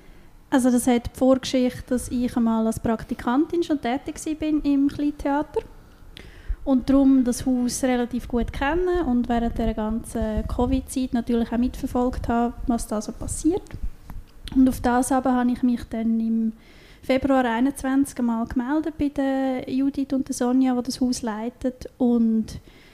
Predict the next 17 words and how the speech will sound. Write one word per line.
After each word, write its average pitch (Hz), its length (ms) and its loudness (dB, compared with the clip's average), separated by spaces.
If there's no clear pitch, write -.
sie 254 200 0
gefragt, 226 380 0
ob 226 140 -2
sie 247 100 0
Lust 233 300 0
hat, - 320 -6
im 240 160 2
digitalen 233 520 0
Bereich 320 360 0
vielleicht 339 240 -4
etwas 311 300 0
auszuprobieren. 311 800 -2
Und 254 240 2
dann 240 140 2
ist 240 140 0
eigentlich 220 300 -4
alles 254 340 0